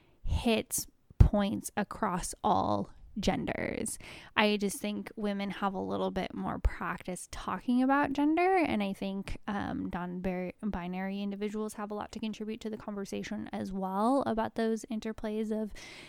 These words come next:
sex and food, and I don't know any man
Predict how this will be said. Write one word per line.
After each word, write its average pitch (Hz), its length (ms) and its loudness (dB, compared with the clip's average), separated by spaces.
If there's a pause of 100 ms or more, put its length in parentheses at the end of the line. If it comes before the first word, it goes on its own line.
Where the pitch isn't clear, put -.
(140)
sex - 520 4
and 233 260 0
food, 226 680 4
and 208 320 0 (140)
I 208 300 -2 (100)
don't 208 340 0 (160)
know 208 540 0
any 202 340 -4
man 113 720 -6